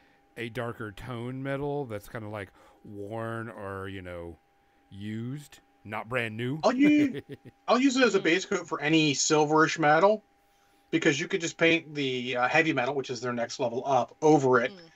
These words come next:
Speaker 2: and, you know, just by standard, not going all out on it, you get a little bit of shading in there too, a little bit of blue shading too, and
Speaker 3: I
Speaker 2: then even a wash on top of it tends to help as well.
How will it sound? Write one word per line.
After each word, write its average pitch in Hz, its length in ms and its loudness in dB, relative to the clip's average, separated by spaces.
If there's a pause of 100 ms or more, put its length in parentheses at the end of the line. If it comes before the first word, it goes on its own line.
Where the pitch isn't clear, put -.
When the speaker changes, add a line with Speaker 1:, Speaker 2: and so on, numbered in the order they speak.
(280)
Speaker 2:
and, 131 460 0 (220)
you 147 120 0
know, 127 140 0
just 131 220 0
by 127 180 4
standard, 123 480 0
not 123 300 0 (500)
going 127 300 2
all 123 180 4
out 143 200 6
on 127 180 4
it, 127 80 -4
you 123 80 -8
get 127 180 2
a 131 40 2
little 131 200 2
bit 123 120 2
of 120 80 0
shading 123 400 0
in 120 120 -4
there 120 200 0
too, 139 380 -2
a - 20 -8
little 160 220 6
bit 165 120 4
of 160 80 0
blue 156 220 -2
shading 190 440 -2
too, 220 340 0 (480)
and - 20 -10
Speaker 3:
I 160 40 0
Speaker 2:
then 170 120 4
even 175 160 4
a 156 60 4
wash 147 320 6
on 143 100 0
top 156 280 2
of - 60 -12
it 139 40 -8
tends 135 200 -4
to 123 80 -4
help 123 220 -2
as 123 100 -6
well. 123 240 -2